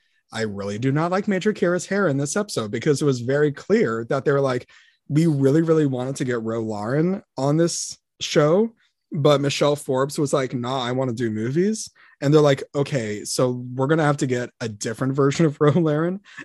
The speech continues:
And they're like, "Let's just take Ro Laren's wig <laughs> and put it on, uh, Nana Visitor." And that's basically what they did.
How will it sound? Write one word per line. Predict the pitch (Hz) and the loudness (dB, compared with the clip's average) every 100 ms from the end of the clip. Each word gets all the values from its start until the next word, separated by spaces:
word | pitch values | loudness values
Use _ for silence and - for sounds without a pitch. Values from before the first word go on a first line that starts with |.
| - | -4
And | 143 156 | 2 6
they're | 160 | 6
like, | 151 151 - _ _ - | 4 2 -2 _ _ -2
"Let's | 254 | 0
just | - 392 | 2 2
take | 330 220 | 4 4
Ro | 202 | 4
Laren's | 190 185 170 151 139 | 6 6 6 2 -2
wig | 143 120 120 214 269 - | -12 -6 4 4 4 -2
<laughs> | |
and | - 247 196 | 2 2 2
put | 202 185 | 0 0
it | 185 | 2
on, | 170 160 165 156 156 _ - - _ | 0 0 0 -2 -6 _ -20 -20 _
uh, | 160 156 | 2 4
Nana | 143 147 135 123 | 4 2 0 -2
Visitor." | 117 110 101 101 | -6 -8 -10 -10
And | 107 127 | -6 -2
that's | 139 131 | -2 -2
basically | 131 127 131 | -4 -2 -2
what | 120 | -2
they | 113 | -4
did. | 113 107 | -4 -6